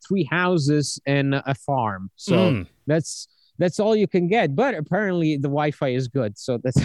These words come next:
Speaker 1: <laughs>
Speaker 2: That's,
Speaker 1: that
Speaker 2: that's all that matters.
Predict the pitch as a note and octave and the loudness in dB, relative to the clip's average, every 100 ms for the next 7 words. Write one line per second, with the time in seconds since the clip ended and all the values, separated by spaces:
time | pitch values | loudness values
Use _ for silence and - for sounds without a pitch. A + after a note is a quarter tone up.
0 | - - B2+ B2+ - - A3+ A#3 G3+ E3 | -2 -8 -2 0 0 -2 0 0 -2 -2
1 | E3 D3+ - - - - B2 D3 D3+ D3 | 0 2 2 2 -2 -4 -4 -2 0 0
2 | C3+ C3+ D3 A#2+ - | 2 4 4 2 -4